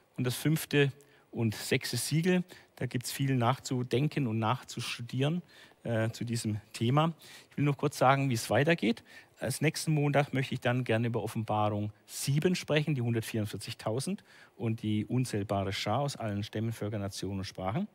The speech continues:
Und dann an dem Montag drauf, äh, würde ich gern über das Thema, ähm, Zorn Gottes sprechen, wie das zusammenpasst, also Leid und Gericht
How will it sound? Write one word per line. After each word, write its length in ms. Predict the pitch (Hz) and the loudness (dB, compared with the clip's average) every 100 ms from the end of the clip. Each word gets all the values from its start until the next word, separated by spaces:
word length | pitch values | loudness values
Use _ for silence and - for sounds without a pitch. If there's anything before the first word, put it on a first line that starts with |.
| - - - - - - | -14 -20 -20 -20 -16 -2
Und 180 | 135 | 2
dann 380 | 127 156 220 208 - _ | 6 6 6 2 -2 _
an 160 | - 151 | 0 4
dem 140 | 156 | 4
Montag 420 | 151 151 127 - | 4 4 2 0
drauf, 640 | - 147 202 135 185 - - - - - | 2 8 8 8 2 -4 -12 -20 -20 -10
äh, 320 | - 127 127 123 | 2 4 4 2
würde 260 | - 120 180 | 0 2 2
ich 160 | 180 - | 0 0
gern 320 | 143 143 160 | 2 4 2
über 160 | 139 | 0
das 200 | 131 123 | 0 -2
Thema, 460 | - 139 143 139 139 - - - | 0 2 6 6 4 0 -16 -6
ähm, 360 | 127 117 117 117 - _ _ _ | 0 2 2 -2 -14 _ _ _
Zorn 340 | - - 135 127 | -6 2 2 2
Gottes 320 | 127 - 160 | 0 -2 -4
sprechen, 520 | - - 143 - 180 - - - - | -4 -2 -2 0 -2 -4 -12 -20 -12
wie 180 | 120 139 | -2 2
das 180 | 151 | 2
zusammenpasst, 760 | - 147 156 175 156 101 113 - | 2 2 6 6 4 4 2 0
also 160 | 117 117 | 0 2
Leid 600 | 117 120 147 214 - - _ _ _ - | 6 6 6 4 0 -12 _ _ _ -2
und 200 | 135 120 | -2 2
Gericht 720 | 131 123 202 - - - | 4 4 2 -2 -10 -12